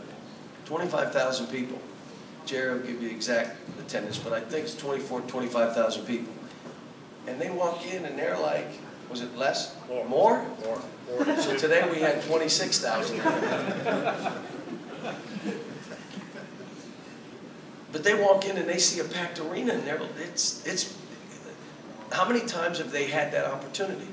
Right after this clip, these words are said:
Speaker 1: And then to beat Kentucky, I remember Mark Godfrey told me, "You have to have no idea, Cal. If we beat Kentucky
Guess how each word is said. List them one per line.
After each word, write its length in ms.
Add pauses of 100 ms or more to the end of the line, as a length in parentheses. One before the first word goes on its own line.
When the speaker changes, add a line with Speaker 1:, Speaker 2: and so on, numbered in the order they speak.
(300)
Speaker 1:
And 180
then 220
to 40
beat 340
Kentucky, 520 (1120)
I 80
remember 400
Mark 420
Godfrey 400
told 320
me, 100
"You 180
have 240
to 180
have 200
no 160
idea, 340
Cal. 220 (1300)
If 180
we 160
beat 280
Kentucky 540